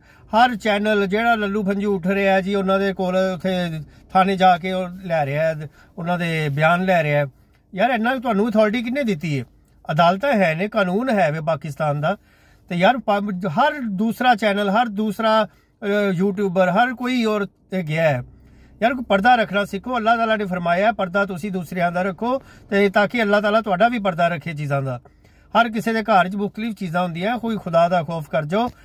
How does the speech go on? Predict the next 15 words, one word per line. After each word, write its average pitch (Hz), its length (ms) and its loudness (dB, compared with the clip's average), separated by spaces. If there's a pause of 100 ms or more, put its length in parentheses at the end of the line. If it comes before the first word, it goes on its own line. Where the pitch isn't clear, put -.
(180)
ਬਸ 240 140 4
ਕਰ 190 160 2
ਦਿਓ। 147 300 -6 (300)
ਜਿੰਨੀ 196 300 -2
ਹੋਣੀ 208 260 0
ਸੀ 226 160 -2
ਹੋ 175 220 0
ਗਈ। 233 200 -2
ਹੁਣ 208 320 0
ਅਦਾਲਤ, 185 440 2
ਕਾਨੂੰਨ, 208 500 -2 (360)
ਇਹ 208 100 0
ਤੇ 196 120 0
ਇਤਮਾਦ 175 380 2
ਕਰੋ 233 320 -2